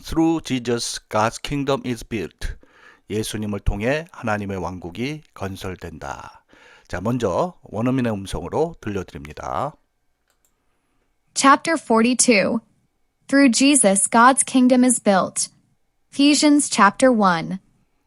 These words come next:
Speaker 2: Before creating the world, God decided that his kingdom would be built through faith in his Son, Jesus Christ.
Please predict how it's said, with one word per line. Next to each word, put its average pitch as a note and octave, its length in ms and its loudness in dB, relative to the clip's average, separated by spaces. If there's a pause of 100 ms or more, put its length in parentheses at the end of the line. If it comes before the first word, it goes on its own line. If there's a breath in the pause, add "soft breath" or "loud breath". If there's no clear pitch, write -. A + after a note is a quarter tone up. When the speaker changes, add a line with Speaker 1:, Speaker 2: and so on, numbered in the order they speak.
(200)
Speaker 2:
Before C4 400 6
creating A#3 460 4
the G3+ 100 4
world, F#3+ 400 4
God C4+ 300 6
decided A3 480 4
that A3 100 4
his C#4 220 2
kingdom D4 400 4
would A#3 120 4
be A3 120 0
built A#3 340 4
through A#3 200 0
faith A3+ 380 2
in G#3+ 100 2
his A3+ 200 2
Son, A3 380 4
Jesus G3+ 400 -2
Christ. - 560 -2